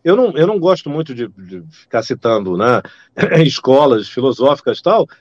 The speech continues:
exatamente porque, <clears throat> primeiro, eu não estudei filosofia, não é <clears throat> a, a minha área de atuação, tô muito longe disso, eu sou um Zé Mané, Zé Ruela de primeira grandeza,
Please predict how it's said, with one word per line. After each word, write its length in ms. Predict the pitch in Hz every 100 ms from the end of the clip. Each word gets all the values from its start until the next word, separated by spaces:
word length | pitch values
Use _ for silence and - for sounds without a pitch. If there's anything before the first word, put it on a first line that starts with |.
| _ -
exatamente 560 | 170 214 240 180 202 -
porque, 340 | 208 240 240 - 214
<clears throat> 200 | 131 -
primeiro, 680 | 190 165 113 98 110 123 _
eu 180 | 127 131
não 100 | 131
estudei 360 | 107 - 110 110
filosofia, 640 | 123 127 156 - 180 202 - _ _ -
não 200 | 175 156
é 80 |
<clears throat> 240 | 135 160 180 147 123
a, 60 | 117
a 40 |
minha 180 | 127 123
área 180 | 117 113
de 80 | 110
atuação, 540 | - 110 - 139 160
tô 140 | - 113
muito 260 | 127 127
longe 260 | 113 110 95
disso, 260 | 123 156
eu 60 | 151
sou 300 | - 160 165
um 40 | 123 _ _ -
Zé 320 | 104 98 160 180
Mané, 460 | 151 123 143 160 - _ _ -
Zé 220 | 156 185
Ruela 420 | 151 156 185 180
de 100 | 143
primeira 340 | 143 143 156
grandeza, 520 | 156 190 156 175 185